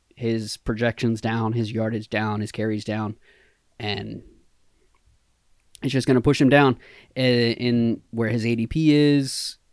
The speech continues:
and overall, where I expect him to be drafted overall. So right now, he's projected probably in the back of the first, beginning of the second round,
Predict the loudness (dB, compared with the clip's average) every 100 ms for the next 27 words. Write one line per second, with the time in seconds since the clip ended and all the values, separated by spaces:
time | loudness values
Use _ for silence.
0 | -6 -6 -2 0 2 2 4 2 0 -4
1 | _ _ -4 -2 0 2 2 2 0 -2
2 | 0 2 2 2 0 0 0 0 0 0
3 | 0 0 -2 -2 -2 -2 -6 _ _ -20
4 | _ _ _ _ 4 4 4 2 2 0
5 | 2 2 0 -8 _ _ -4 2 2 2
6 | 2 4 4 4 4 2 0 2 4 4
7 | 4 2 2 0 0 -2 0 2 2 0
8 | 0 2 2 2 2 2 2 2 2 0
9 | -2